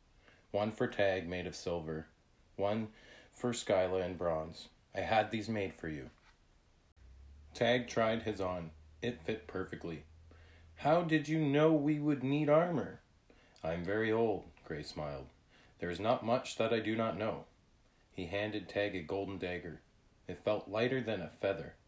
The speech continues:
"Wow," Tag said. "This blade is sharper than a tiger bat's beak." "This is for you, Skyla." Gray gave Skyla a slingshot made from the finest wood. She grinned. "I'll be able to shoot even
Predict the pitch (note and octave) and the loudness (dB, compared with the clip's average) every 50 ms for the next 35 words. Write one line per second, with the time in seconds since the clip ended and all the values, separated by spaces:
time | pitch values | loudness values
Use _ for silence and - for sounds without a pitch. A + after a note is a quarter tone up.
0 | _ _ _ _ _ - G2+ A#2 C#3 C3+ C3 B2+ B2+ A#2 A2 G#2+ G2 F2+ E2+ E2 | _ _ _ _ _ -6 -2 0 2 4 6 8 8 8 8 6 4 4 0 -4
1 | - - G2+ F2+ E2+ D#2+ - - - E2+ E2 D#2 E2 - _ _ _ _ - _ | -6 -4 -4 -2 -2 -4 -6 -4 -4 -2 -2 -4 -6 -10 _ _ _ _ -20 _
2 | _ _ B2+ C#3 C3 - A2+ G#2+ A#2 B2 B2+ C3 A#2+ G#2 - - - - - C3 | _ _ 2 2 2 2 0 2 4 4 6 6 4 2 0 -2 0 4 6 6
3 | C#3 C#3 - C#3 C#3 B2 A2 A2 G2+ F#2+ F2 - - - - - B2 B2 C3 B2+ | 6 6 4 2 2 2 2 0 0 -2 -4 -8 -10 -8 2 6 8 8 8 6
4 | C3 B2 - - B2 B2 B2 B2 - - - - - B2 A#2 G#2+ - - - - | 4 0 4 6 8 8 8 8 6 2 -12 -4 -2 0 0 0 -2 -6 -14 -20
5 | - _ _ _ _ _ _ _ _ _ - _ - - _ - A2 G2 - G2 | -20 _ _ _ _ _ _ _ _ _ -20 _ -20 -18 _ -8 -8 -6 -6 -8
6 | E2+ - - A2 B2 C#3+ D3+ C#3 - - - F#2 F2+ G2 A#2 C3 C#3 - - - | -8 -6 -2 0 0 2 2 0 0 0 0 2 2 2 2 0 0 -2 -8 -14
7 | _ _ _ _ _ _ _ _ _ _ _ _ - - F2+ F#2 F#2 E2 F2+ F2+ | _ _ _ _ _ _ _ _ _ _ _ _ -10 -6 -6 -6 -4 -4 -6 -6
8 | F2 E2 - - - F2+ F2+ F#2 F#2+ F#2+ F#2 F2 - - - G2+ G2 F#2+ - - | -6 -6 -8 -4 0 2 2 2 2 0 -2 -2 -4 -6 -6 -6 -6 -6 -2 0
9 | G#2 G2 G2 - F2 F#2 F#2+ G2 G#2 G#2 G2 - - F#2 F2 E2+ D#2+ - - G2+ | 0 2 2 0 -2 -6 -6 -4 -4 -6 -8 -10 -10 -8 -8 -8 -6 -2 0 0
10 | G#2 G#2 G#2+ G#2 - - F#2+ F#2+ F2+ F2 D#2+ - - _ _ _ _ _ _ _ | 2 2 0 -2 -6 -4 -4 -2 -2 -2 -4 -8 -12 _ _ _ _ _ _ _
11 | _ _ - - G#2 F#2 E2+ F2 F2+ F2+ F2+ F2 E2 - - - - - _ _ | _ _ -12 -8 -8 -6 -6 -4 -4 -4 -4 -4 -8 -10 -14 -18 -20 -20 _ _
12 | _ _ _ - - - B2 C#3 D3+ B2 A#2+ B2+ A#2 A#2 A#2 A2+ G2 G#2 - B2+ | _ _ _ -6 0 4 6 6 6 6 4 2 2 2 2 0 0 -4 -6 -8
13 | - - - - C#3+ C#3 C3 - - C3+ C3+ B2 G#2 F#2+ E2+ D#2+ | -8 -8 -2 2 2 2 2 0 -2 -4 -2 -2 -2 -4 -8 -10